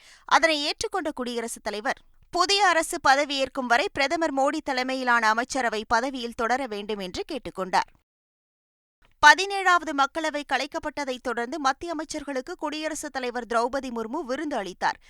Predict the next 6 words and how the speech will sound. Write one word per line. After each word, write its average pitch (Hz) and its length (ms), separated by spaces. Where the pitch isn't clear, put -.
மத்திய 294 420
அமைச்சரவையின் 285 680
பரிந்துரையை 262 640
ஏற்று 214 300
பதினேழாவது 285 760
மக்களவையை 247 600